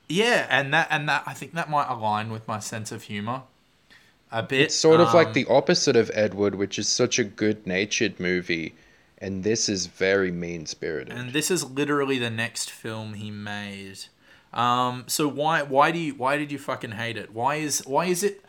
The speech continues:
Speaker 1: okay, you, you do agree this is more interesting to talk about than Planet of the fucking Apes, right?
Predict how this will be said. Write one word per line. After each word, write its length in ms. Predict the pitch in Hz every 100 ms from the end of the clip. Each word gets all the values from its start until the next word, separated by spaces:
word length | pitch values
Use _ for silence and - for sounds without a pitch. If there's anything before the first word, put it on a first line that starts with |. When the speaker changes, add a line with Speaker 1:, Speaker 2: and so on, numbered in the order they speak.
| - -
Speaker 1:
okay, 300 | 180 175 123 -
you, 120 | 139 165
you 100 | 185
do 120 | 196
agree 200 | 165 143
this 220 | 123 135
is 140 | 139 139
more 200 | 131 113
interesting 600 | 120 - 120 - 120 110
to 80 |
talk 260 | 104 117 -
about 300 | 110 107 101
than 320 | 107 101 101 _
Planet 320 | - 107 107
of 100 | 107
the 80 | 104
fucking 380 | - 107 - 104
Apes, 420 | 98 95 - -
right? 340 | 104 101 107